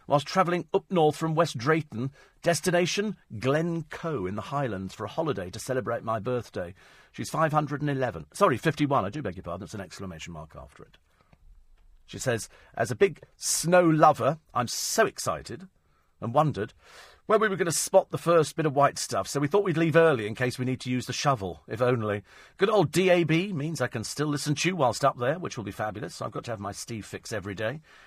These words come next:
And, uh, thank you for the years of laughter, and hello to Noreen, Neil and the gang," says Sally. "When I met, uh,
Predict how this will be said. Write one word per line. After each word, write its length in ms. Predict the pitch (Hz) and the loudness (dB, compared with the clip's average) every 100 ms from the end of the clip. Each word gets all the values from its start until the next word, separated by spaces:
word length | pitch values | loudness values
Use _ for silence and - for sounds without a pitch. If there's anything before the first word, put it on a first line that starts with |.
| _ | _
And, 320 | 110 117 110 | -4 -4 -2
uh, 180 | 127 123 - _ - | -2 -2 -4 _ -8
thank 140 | 151 | -6
you 40 | 143 | -2
for 60 | |
the 60 | 139 | 0
years 240 | 139 139 | 2 2
of 80 | 123 | 2
laughter, 400 | 127 120 120 - | 4 6 4 0
and 80 | 143 | -4
hello 160 | 120 117 | -2 -2
to 140 | 131 | 2
Noreen, 440 | 139 135 131 135 | 4 4 4 0
Neil 240 | 127 131 135 | -2 -2 -2
and 120 | 127 | -2
the 20 | |
gang," 540 | 117 139 123 117 165 170 | -2 0 0 -2 -6 -8
says 180 | 113 | -8
Sally. 360 | - 110 104 151 - - - | -6 -8 -8 -10 -16 -20 -4
"When 100 | 160 | 2
I 40 | |
met, 340 | 180 170 - 151 | 4 4 2 4
uh, 380 | 143 139 131 | 6 8 4